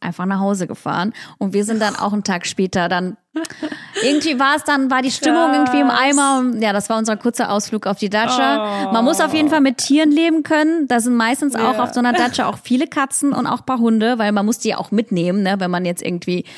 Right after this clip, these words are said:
Speaker 1: aus der Stadt dann rausfährt, dann nimmt man halt seine Katzen mit. Man lässt sie jetzt nicht zwei Wo-, zwei Monate in der Wohnung. Oft.
Speaker 2: Oder der bekannte Kabachok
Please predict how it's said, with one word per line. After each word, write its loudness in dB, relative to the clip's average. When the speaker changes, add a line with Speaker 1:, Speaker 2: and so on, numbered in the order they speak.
Speaker 1:
aus 0
der 0
Stadt -2
dann -2
rausfährt, 0
dann 0
nimmt 2
man 0
halt -2
seine 0
Katzen -4
mit. 0
Man 0
lässt -2
sie -2
jetzt -4
nicht -8
zwei -2
Wo-, -4
zwei -6
Monate -4
in -4
der -4
Wohnung. 0
Oft. -2
Speaker 2:
Oder 0
der -4
bekannte -4
Kabachok -8